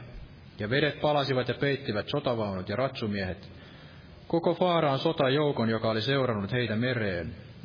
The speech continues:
ei yksikään heistä pelastunut. Mutta israelaiset kulkevat kuivaa myötä meren poikki, ja vesi oli heillä muurina sekä oikealla että vasemmalla puolella.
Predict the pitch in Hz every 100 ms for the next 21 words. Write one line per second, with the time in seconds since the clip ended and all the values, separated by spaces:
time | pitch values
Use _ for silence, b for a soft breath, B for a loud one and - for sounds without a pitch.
0 | - 110 120 170 - 104 98 92 95 95
1 | - 98 123 113 90 - - - - -
2 | - B B B B B B - 107 123
3 | 165 - 143 131 123 120 156 147 127 113
4 | - 156 139 127 127 139 127 123 135 120
5 | 104 147 143 - - 98 - - - -
6 | - 107 139 147 131 117 107 117 120 107
7 | 123 151 135 110 98 90 - - 127 131
8 | 151 127 113 101 92 104 123 131 110 95
9 | 92 127 123 101 85 69